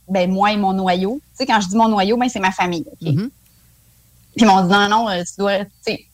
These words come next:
Speaker 1: faut que tu restes ici », parce que je savais qu'il y avait des choses importantes, euh, justement, à, à mettre, euh, en branle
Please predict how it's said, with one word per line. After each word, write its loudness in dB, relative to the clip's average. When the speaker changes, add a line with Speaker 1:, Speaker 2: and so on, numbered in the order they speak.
Speaker 1:
faut 2
que -8
tu 0
restes -2
ici », -4
parce 2
que -2
je -4
savais 0
qu'il -6
y 2
avait 0
des -4
choses -2
importantes, -2
euh, -4
justement, 0
à, 2
à 0
mettre, -2
euh, 0
en 4
branle 2